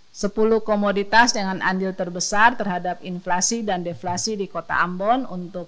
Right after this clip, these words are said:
bulan Maret dua ribu dua puluh dua. Untuk yang memicu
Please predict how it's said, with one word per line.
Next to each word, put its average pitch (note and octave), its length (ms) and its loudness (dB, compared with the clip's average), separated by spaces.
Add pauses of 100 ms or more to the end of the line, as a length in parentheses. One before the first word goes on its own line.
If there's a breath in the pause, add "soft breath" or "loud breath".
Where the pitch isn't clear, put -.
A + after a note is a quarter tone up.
bulan E3+ 240 -6
Maret F#3+ 400 -4
dua E3+ 240 -6
ribu E3 320 -10
dua D#3 160 -12
puluh D#3+ 160 -14
dua. E3 480 -6 (720 soft breath)
Untuk G3 560 -2
yang F#3+ 320 -2
memicu G3+ 640 0